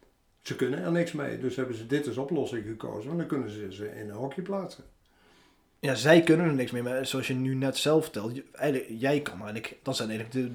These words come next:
Speaker 2: de meest mooie personen waar we juist iets mee zouden
Speaker 1: Ja,
Speaker 2: kunnen doen.
Speaker 1: dat zijn de personen die bij mij passen, want dat zijn vaak de hooggevoelige mensen. We hebben nu ook zo'n, eh, zo'n moderne kreet,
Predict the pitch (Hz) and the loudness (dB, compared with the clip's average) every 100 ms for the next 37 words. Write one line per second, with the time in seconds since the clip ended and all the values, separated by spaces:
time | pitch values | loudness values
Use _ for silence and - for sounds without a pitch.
0 | 127 131 135 131 156 151 147 151 151 147 | -2 2 2 2 4 4 4 2 6 8
1 | 151 180 202 160 139 147 143 151 151 139 | 8 10 8 8 2 4 6 8 8 10
2 | 175 190 165 104 - 196 - 104 104 117 | 12 12 10 6 -2 -2 -2 -4 -6 -2
3 | 131 131 135 160 165 170 180 190 220 - | 2 2 2 0 0 0 -2 -4 -6 -4
4 | 135 113 113 113 123 113 117 135 - 120 | -6 -6 -8 -6 -6 -4 -2 -2 -2 -6
5 | - - - - 131 135 135 113 139 123 | -8 -16 -20 -4 4 4 4 -4 0 2
6 | 131 156 185 - 107 - - - - 180 | 2 0 -2 -4 -12 -16 -20 -18 -2 2
7 | 196 180 175 170 - 175 160 160 151 151 | 4 2 2 0 0 0 0 0 0 0
8 | 147 147 139 170 151 147 147 143 143 151 | 0 -2 -4 -6 -6 -8 -4 -2 0 0
9 | 139 139 143 143 110 - | -2 -4 -4 -4 -4 -8